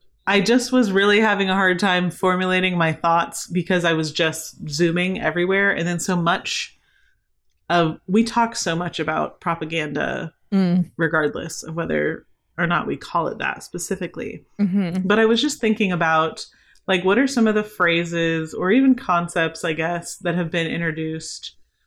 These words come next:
Speaker 1: um, that we sort of just use casually in the evangelical community s-, it, specifically, um, that are just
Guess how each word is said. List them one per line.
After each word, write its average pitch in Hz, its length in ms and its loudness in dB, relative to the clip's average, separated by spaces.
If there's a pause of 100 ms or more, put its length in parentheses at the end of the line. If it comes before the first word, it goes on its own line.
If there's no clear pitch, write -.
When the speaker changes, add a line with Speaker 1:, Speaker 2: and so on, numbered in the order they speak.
(320)
Speaker 1:
um, 156 600 -2 (960)
that 165 240 2
we 214 300 4
sort 190 260 0
of 180 120 0
just 170 200 -4
use 165 260 -2
casually 165 1120 -2 (180)
in 165 580 -2 (240)
the 190 300 2
evangelical 180 640 2
community 160 800 -2 (1000)
s-, - 300 -10
it, 165 240 0
specifically, 165 840 -4 (640)
um, 160 600 0 (200)
that 180 420 2 (140)
are 175 240 4
just 208 420 2